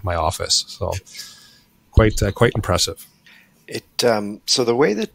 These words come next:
Speaker 2: the London test was set up, the net controller is sitting at their radio. They, you know, sort of in-, introduce themselves over the frequency,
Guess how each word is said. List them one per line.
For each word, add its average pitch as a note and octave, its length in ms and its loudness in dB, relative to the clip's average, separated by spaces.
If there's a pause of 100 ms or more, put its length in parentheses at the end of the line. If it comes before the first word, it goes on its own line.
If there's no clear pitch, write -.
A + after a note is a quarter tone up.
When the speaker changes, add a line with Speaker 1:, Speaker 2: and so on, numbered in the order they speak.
(360)
Speaker 2:
the G#2+ 180 0
London A2+ 340 4
test G#2 320 0
was A2 100 -2
set D#2+ 220 0
up, E2+ 120 -8
the G2+ 120 -8
net G#2+ 200 -4
controller G2+ 600 4
is F#2+ 240 0 (140)
sitting G2+ 340 2
at F#2 100 -6
their G2+ 220 2
radio. D#2+ 500 -2 (880)
They, F#2+ 320 4
you - 340 -4
know, F2 120 4
sort F#2+ 240 0
of - 60 -16 (560)
in-, C3+ 240 2
introduce C3 440 6
themselves A2+ 520 6
over G2+ 260 4
the F2 300 2
frequency, A#2+ 840 2